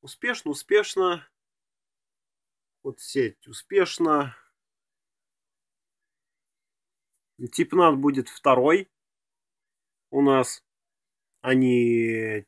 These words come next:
тип три. У нас будет тип два. Вот.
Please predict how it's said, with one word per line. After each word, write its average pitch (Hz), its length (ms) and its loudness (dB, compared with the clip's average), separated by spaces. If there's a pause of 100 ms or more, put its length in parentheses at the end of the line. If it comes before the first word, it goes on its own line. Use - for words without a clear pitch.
тип 110 280 -12
три. 107 380 -8 (1400)
У 123 40 -6
нас 139 180 0
будет 131 300 -4
тип - 220 -8
два. 104 360 -2 (1900)
Вот. 95 280 -6